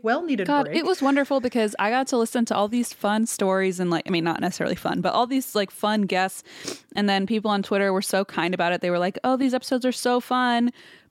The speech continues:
Speaker 2: But we miss you, Chris. It wa-, <laughs> I was worried there were gonna be some that were like, "God, I hope Christine never <laughs> comes back."
Speaker 1: <laughs>
Speaker 2: But I didn't encounter those. They might be on Reddit. I didn't check, but, um,
Speaker 1: It, it is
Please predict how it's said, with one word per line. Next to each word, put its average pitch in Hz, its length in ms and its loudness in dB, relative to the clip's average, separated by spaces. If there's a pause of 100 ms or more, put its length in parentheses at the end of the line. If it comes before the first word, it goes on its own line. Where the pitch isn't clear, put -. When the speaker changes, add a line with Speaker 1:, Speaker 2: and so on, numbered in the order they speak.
Speaker 2:
But 202 220 2
we 262 220 4
miss 330 260 4
you, 277 100 2
Chris. 262 240 -2
It 233 180 2
wa-, 254 80 0 (280)
<laughs> - 280 -14
I - 100 2
was 381 140 2
worried 294 200 2
there 254 80 4
were 240 40 2
gonna 226 140 0
be 220 100 0
some 208 200 0
that 190 100 2
were 190 60 2
like, 175 200 0 (160)
"God, 160 320 2
I 190 120 0
hope 185 200 -2
Christine 190 360 -2
never 160 160 0
<laughs> - 200 -2
comes - 300 2 (140)
back." 254 340 6
Speaker 1:
<laughs> 262 100 6 (360)
Speaker 2:
But 302 80 4
I 294 80 4
didn't 392 220 0
encounter 240 400 0
those. 196 160 0
They 220 100 0
might 240 180 2
be 254 80 0
on 196 140 2
Reddit. 175 260 2
I 170 80 2
didn't 170 200 -2
check, - 300 -4
but, - 200 -2
um, 160 260 -2
Speaker 1:
It, - 180 0
it 262 160 12
is 349 320 4